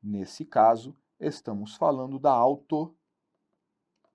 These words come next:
administrativa, tá ligado? A autotutela administrativa,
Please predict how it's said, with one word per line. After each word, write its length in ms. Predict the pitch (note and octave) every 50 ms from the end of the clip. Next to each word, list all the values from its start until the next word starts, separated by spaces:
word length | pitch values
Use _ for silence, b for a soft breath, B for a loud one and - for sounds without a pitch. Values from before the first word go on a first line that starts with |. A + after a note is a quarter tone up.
| _ _ _ _ _ _ _ _ _ _ _ _ _ - G#3 G#3+ - - C3 C3 C3 C3 C3 C3+ C3+ _ _ _ _ _ _ _ _
administrativa, 800 | A#2+ A#2+ A#2+ A#2+ A#2+ A#2+ B2 A#2+ - C3 B2+ B2 - - G#2+ G#2
tá 80 | A#2
ligado? 320 | G#2+ A2 A#2 C3+ C3+ C3+ B2+
A 40 |
autotutela 1500 | A#2 A#2+ C3 C3+ C3+ - C3+ - - _ - D3+ E3+ G3 - _ _ _ _ _ _ _ _ C3 C3 C3 B2+ B2+ B2 A#2+ _ _ _ _ _ _ _ _ _ _ _ _ _ _ _ _ _ _ _ _ _ _ _ _ _ _
administrativa, 840 | G#2 G#2+ G#2+ G#2+ A2 A2 G#2+ - B2+ A#2+ - - G#3 A3+ A3+ A#3